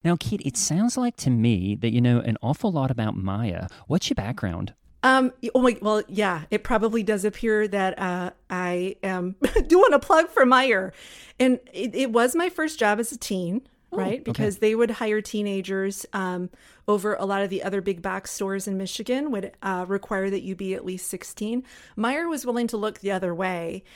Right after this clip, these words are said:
Speaker 2: and, uh, they hired me when I was twelve to break down boxes and to, um, de-stink the, uh,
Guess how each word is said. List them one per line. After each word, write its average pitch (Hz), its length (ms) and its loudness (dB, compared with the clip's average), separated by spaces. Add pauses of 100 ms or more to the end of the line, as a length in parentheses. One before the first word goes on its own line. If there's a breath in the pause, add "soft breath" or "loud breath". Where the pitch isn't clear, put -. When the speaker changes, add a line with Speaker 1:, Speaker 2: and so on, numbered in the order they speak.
(160 loud breath)
Speaker 2:
and, 185 320 -2
uh, 185 160 0
they 202 140 -2
hired 196 320 -2
me 196 160 0
when 190 140 -4
I 180 100 -4
was 170 180 -6
twelve - 640 -4 (340 soft breath)
to 190 220 0
break 185 260 -2
down 185 260 -4
boxes 220 1120 0 (280 soft breath)
and 190 320 -2
to, 190 340 -2
um, 175 380 -6 (240)
de-stink 202 640 -4
the, 180 300 -4
uh, 160 360 -6